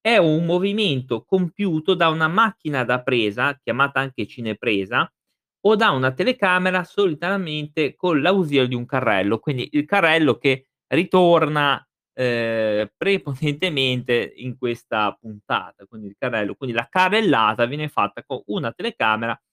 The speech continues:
e, eh, attaccata sopra un carrello, quindi che va, ehm,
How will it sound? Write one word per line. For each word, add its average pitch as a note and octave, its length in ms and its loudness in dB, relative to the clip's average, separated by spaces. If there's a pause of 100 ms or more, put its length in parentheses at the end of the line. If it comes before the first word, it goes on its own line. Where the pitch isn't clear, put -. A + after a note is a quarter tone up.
(380)
e, C3+ 400 0
eh, B2 340 -2 (360)
attaccata C3 680 0
sopra B2 360 -2
un A#2+ 160 -6
carrello, A2+ 480 0
quindi G#2 240 -8
che G2+ 120 -12
va, F2 220 -12 (380)
ehm, D#2 720 -20